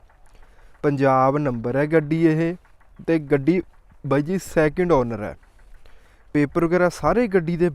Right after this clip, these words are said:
ਬਿਲਕੁਲ ਕੰਪਲੀਟ ਨੇ। ਕੰਡੀਸ਼ਨ ਤੁਸੀਂ ਬਾਕੀ ਦੇਖ ਸਕਦੇ ਹੋ, ਗੱਡੀ ਦੀ ਕੰਡੀਸ਼ਨ ਬਿਲਕੁਲ ਸੌ ਪਰਸੈਂਟ ਆ। ਚਾਰੋਂ ਟਾਇਰ ਗੱਡੀ ਦੇ ਬਿਲਕੁਲ ਨਵੇਂ ਨੇ, ਬ੍ਰਾਂਡ ਨਿਊ ਟਾਇਰ ਨੇ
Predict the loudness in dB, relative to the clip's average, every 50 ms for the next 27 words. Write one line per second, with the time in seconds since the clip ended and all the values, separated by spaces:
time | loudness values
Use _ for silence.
0 | 0 0 0 0 0 -2 -2 0 0 0 0 -2 -4 -4 -4 -4 -4 -4 -4 -4
1 | -4 -4 -4 -4 -4 -6 -8 -12 _ _ -20 -20 -20 -20 -20 -20 -20 -20 -20 -20
2 | -20 -20 -20 -20 -20 -20 -20 -10 -6 -4 -4 -2 0 -2 -2 -2 -2 -2 -4 -4
3 | -4 -6 -6 -6 -4 -4 -4 -6 -6 -6 -8 -6 -2 -2 -2 -2 -2 -4 -4 -4
4 | -4 -4 -4 -4 -4 -4 -4 -6 -8 -12 -18 -20 -20 -20 -20 -14 -8 -6 -6 -4
5 | -2 -2 -2 -2 -2 0 0 0 0 -2 -4 -4 -6 -4 -4 -2 -2 -2 -2 -2
6 | -2 -2 -2 -2 -2 -2 0 0 0 0 -2 -4 -6 -6 -8 -8 -8 -10 -14 -14
7 | -16 -20 -20 -20 -20 -20 _ -20 -20 -20 -20 -20 -20 _ -20 -20 -20 -16 -4 0
8 | 4 4 4 6 4 4 2 2 2 2 2 4 2 2 0 0 -2 -2 -2 -2
9 | 0 0 2 0 0 -2 0 2 2 2 2 -2 -4 -2 0 0 2 0 0 -2
10 | -4 -2 -2 -2 -2 -2 -4 -4 -4 -2 0 0 0 0 0 -2 -2 -2 0 0
11 | 0 2 0 0 -2 -4 -4 -6 -6